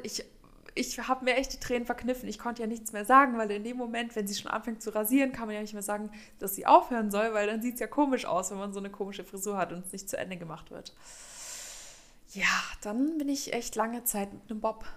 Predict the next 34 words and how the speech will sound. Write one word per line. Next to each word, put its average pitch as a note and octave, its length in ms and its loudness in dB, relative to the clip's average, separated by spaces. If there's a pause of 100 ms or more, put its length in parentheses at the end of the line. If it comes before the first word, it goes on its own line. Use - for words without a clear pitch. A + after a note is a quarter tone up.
(140)
rumgelaufen. F3+ 720 -10
Falls F#3 220 -10
ihr F3+ 60 -8
nicht - 160 -12
wisst, F#3 200 -4
was - 140 -12
ein F3+ 80 -8
Bob G3 260 0
ist, F#3+ 160 -8
googelt's A3+ 400 0
mal A3 400 0 (380)
und G3 160 -2
stellt G#3+ 260 4
euch G3+ 140 4
das F#3 160 -4
mal F#3+ 100 0
vor, F#3 260 2
davor F#3+ 300 0
die G3 160 -2
Haare G3 260 -4
b-, F#3+ 220 -10 (140)
bis G#3 160 0
fast A3 260 -2
zum F3+ 140 -8
Po A#3+ 220 2
und A3 260 -4
danach F3 280 -8
so - 140 -2
ein F#3 80 -4
Bob. - 300 -4 (480)
Es - 120 -4
war G3+ 120 8
sehr G#3+ 180 8
ungewohnt. B3+ 500 6